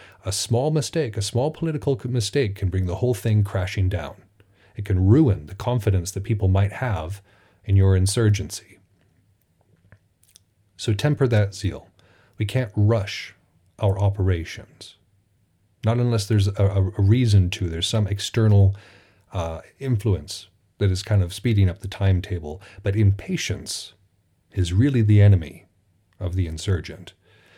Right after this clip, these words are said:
And the last thing is to cut loose fools.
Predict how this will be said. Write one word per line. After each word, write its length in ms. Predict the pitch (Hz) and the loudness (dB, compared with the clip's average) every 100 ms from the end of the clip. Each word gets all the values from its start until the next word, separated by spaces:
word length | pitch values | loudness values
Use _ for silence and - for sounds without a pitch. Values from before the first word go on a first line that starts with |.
| _ _ _ _ _ _ _ _ | _ _ _ _ _ _ _ _
And 100 | 120 | -2
the 60 | 117 | 0
last 260 | 147 160 | -2 -4
thing 160 | - 123 | -2 2
is 120 | 107 | 2
to 80 | 101 | 2
cut 320 | 101 123 - _ _ - | -2 -2 -6 _ _ -2
loose 260 | 120 147 | -2 -2
fools. 760 | - - 156 139 85 85 - | -6 -4 -2 -2 -6 -12 -16